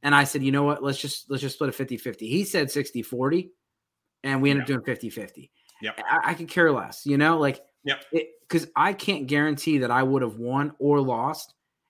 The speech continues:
Speaker 1: and it's so close. If it was sixty-five points and he said, "Let's do fifty fifty," I'd have said, "Come on, man."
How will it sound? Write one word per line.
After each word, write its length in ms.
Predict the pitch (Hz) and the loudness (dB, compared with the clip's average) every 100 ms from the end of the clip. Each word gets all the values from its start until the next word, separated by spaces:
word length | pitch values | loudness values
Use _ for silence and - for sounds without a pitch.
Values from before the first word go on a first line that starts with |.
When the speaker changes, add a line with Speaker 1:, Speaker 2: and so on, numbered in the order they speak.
| - | -4
Speaker 1:
and 100 | 151 | 0
it's 160 | 147 139 | 0 2
so 180 | 160 135 | 0 0
close. 440 | - 110 92 - _ _ _ | -2 -8 -10 -18 _ _ _
If 180 | 156 147 | -4 2
it 100 | 202 | 2
was 460 | 180 170 - - - | 6 4 4 -6 -6
sixty-five 640 | 175 170 156 151 147 143 | -4 -4 0 2 2 -2
points 440 | 185 190 190 - _ _ _ - | -2 -2 -4 -8 _ _ _ -10
and 120 | 123 | 0
he 140 | 156 | 0
said, 220 | 151 147 139 | 2 0 0
"Let's 180 | 135 | -4
do 140 | - 139 | 0 0
fifty 320 | 156 143 139 | 0 0 -2
fifty," 400 | 143 147 147 139 | 0 -2 0 0
I'd 100 | 123 | 0
have 80 | 110 | -4
said, 120 | 113 | -6
"Come 140 | 131 | -6
on, 200 | 107 95 | -6 -10
man." 260 | 95 95 | -16 -18